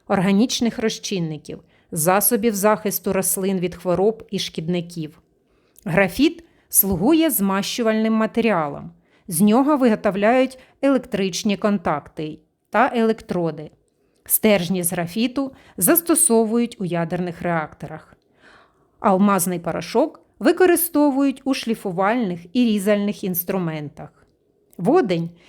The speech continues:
є сировиною для хімічної та нафтопереробної промисловості. Силіцій, як напівпровідник, використовують в електронній техніці,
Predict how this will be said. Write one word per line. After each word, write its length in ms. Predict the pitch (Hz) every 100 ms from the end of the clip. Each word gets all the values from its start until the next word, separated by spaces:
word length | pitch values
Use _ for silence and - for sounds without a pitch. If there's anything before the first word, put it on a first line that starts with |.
| _
є 200 | 196 320
сировиною 600 | 381 349 302 294 269 277
для 160 | 226 208
хімічної 760 | - 185 196 247 - 180 160 151 _ _ -
та 140 | 311
нафтопереробної 1120 | 254 208 226 - 269 240 196 170 175 185 190
промисловості. 960 | 185 175 175 - 160 147 147 - 151 - _ _ _ _ -
Силіцій, 720 | 214 185 202 277 - 175 170 _ _ _
як 240 | 196 202 208
напівпровідник, 1000 | 208 208 190 170 196 208 170 180 147 - _ _
використовують 1080 | 180 190 185 170 - 233 294 269 277 269 - _
в 100 | -
електронній 680 | 285 302 - 185 185 190 196
техніці, 840 | 190 180 170 - 160 147 - 165